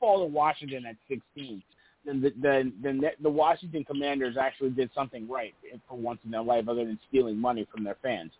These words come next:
But I mean, um, which, I mean, they've been doing it for years, because anybody that pays a ticket to go see them play is getting their money stolen. But I mean, you know, we know what we're talking about here. Um,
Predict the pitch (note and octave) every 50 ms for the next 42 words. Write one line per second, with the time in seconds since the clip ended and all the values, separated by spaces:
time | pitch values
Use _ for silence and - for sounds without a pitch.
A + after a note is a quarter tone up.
0 | _ _ _ _ _ _ _ C#3 C3+ B2+ B2+ C3 C3 B2+ B2 B2 A#2+ - - -
1 | B2 B2 A#2+ A#2+ B2 A#2 A#2 G#2+ - _ - D3+ D#3+ - - - - E3 E3 D3+
2 | C#3 C3 B2+ G2 A2+ D3+ D#3+ D3+ - - D#3 D3+ C#3 D3 C#3+ C#3 C#3 - - A#2+
3 | A2+ B2+ C#3+ C3 A2+ G#2 G2+ - A2+ - B2 A2 B2 C3+ C#3+ C#3 C3 C3 B2 A#2+
4 | A2+ - - C3+ C3 B2+ G#2+ G#2 - _ D#3+ D3 - B2+ G#2+ - G2+ - A#2 A2
5 | - - B2+ A#2 A2 G2+ F#2+ - D3 C#3+ B2+ A2 G#2 G2+ G2+ G2+ _ - A#2 -
6 | D2 F2 G2 G#2+ G#2+ G2+ G2 G2 F#2 - _ G2+ E2 D2 E2 F#2 - _ _ _
7 | _ _ - D3+ C#3 C3+ B2+ B2+ B2+ B2+ B2 G#2+ - G2 B2+ C#3 C#3 B2+ A2+ G2+
8 | F#2+ A2 C3+ C3+ B2 G#2+ G2+ G#2 A2 G#2 G#2 - B2 A#2 G#2+ - G#2 G2 F#2 -
9 | G2+ G#2 - _ _ _ _ _ _ _ - D3 D3 C#3+ C#3 C#3+ C3